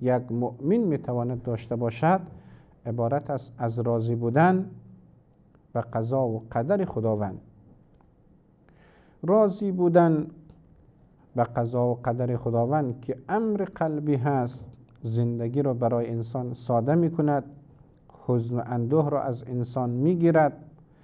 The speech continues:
صبر و مقاومت انسان را بالا می‌برد و روحیه امید را در انسان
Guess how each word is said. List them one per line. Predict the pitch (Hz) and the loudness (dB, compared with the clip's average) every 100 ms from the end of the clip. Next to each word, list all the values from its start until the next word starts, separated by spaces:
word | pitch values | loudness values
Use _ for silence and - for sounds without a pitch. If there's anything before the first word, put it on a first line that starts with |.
| _ _ _ | _ _ _
صبر | - 156 170 165 | 0 4 4 2
و | 156 | -2
مقاومت | 139 - 120 120 123 123 123 | -2 2 4 4 0 -2 -2
انسان | 120 120 151 143 | -2 -2 0 0
را | 123 110 | 0 -2
بالا | 113 123 123 156 | 0 2 6 6
می‌برد | 185 175 165 160 156 - - - - - - - | 6 8 8 8 6 2 -16 -20 -20 -20 -6 0
و | |
روحیه | 120 123 117 123 190 233 220 220 | 2 4 2 4 4 4 2 -2
امید | 196 190 170 | -2 0 0
را | 175 | 0
در | 165 165 156 | 2 2 2
انسان | 160 151 151 151 | 0 -2 0 0